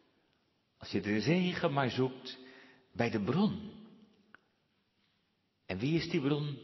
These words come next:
ten diepste anders dan Christus zelf? Zonder Christus is ons leven als een boom die verdort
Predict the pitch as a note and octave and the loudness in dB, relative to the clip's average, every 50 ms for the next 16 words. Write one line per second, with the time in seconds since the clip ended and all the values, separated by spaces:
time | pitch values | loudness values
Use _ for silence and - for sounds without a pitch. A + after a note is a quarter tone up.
0 | - - C#3 B2 A#2 A2+ B2 A#2+ - - - - G#2+ - - G#2+ G#2 G#2 G2 F2 | -6 -4 -2 -2 0 0 -2 -2 -2 -4 -2 0 0 2 2 2 2 2 0 -2
1 | E2 - - - - - - - - - - - - - - _ _ _ _ _ | -4 -6 -6 -10 -14 -16 -16 -20 -20 -20 -20 -20 -20 -20 -20 _ _ _ _ _
2 | _ - - G#2 G#2+ G#2 G2+ - - G2+ G2 F#2 - - - F2 - - - D#3 | _ -10 0 2 2 2 2 0 -2 -2 -2 -2 -2 -6 -6 -6 -6 -4 -4 -2
3 | G#2 D#2+ D#2 - - - - - - - - _ _ _ _ _ _ _ _ - | -4 -4 -6 -12 -16 -20 -20 -20 -20 -20 -20 _ _ _ _ _ _ _ _ -20
4 | - - - - - - - - _ _ - - - B2+ G#2+ G#2+ D3 D#3 E3+ E3 | -20 -20 -20 -20 -20 -20 -20 -20 _ _ -18 -12 -8 -4 2 2 4 4 4 4
5 | C3+ D3 C#3+ - - - - - - - F#3+ A#3+ A#3+ - - - - G#3+ G#3 - | 4 2 2 2 -2 -8 -12 -2 0 2 4 4 4 2 -2 -2 0 0 0 0
6 | - - - - - - - - - - - - - - _ _ _ _ _ _ | -2 -6 -10 -12 -14 -18 -20 -20 -20 -20 -20 -20 -20 -20 _ _ _ _ _ _
7 | _ _ _ _ _ _ _ - C3 B2+ D3 C#3+ C3+ C#3 E3 E3+ F3+ G3+ G#3 G#3 | _ _ _ _ _ _ _ 0 0 2 2 2 2 4 6 8 10 10 10 8
8 | G3+ - F#3+ F#3 - - D#3+ E3 E3 D#3 B2 G#2 C#3 D#3+ E3 E3 D#3+ D#3 D#3+ D3+ | 6 4 2 0 2 2 2 2 4 2 6 8 8 10 10 10 8 6 4 0
9 | C3 C3+ C3+ A#2 - - A2+ G2 F#2 F2+ F#2 F#2 F#2 A#2+ D3 C#3+ C3+ A#2 - - | 0 0 -2 -2 0 0 0 0 2 -2 -4 -2 4 6 8 8 8 4 0 -6
10 | - - - - - - | -10 -10 -10 -12 -12 -12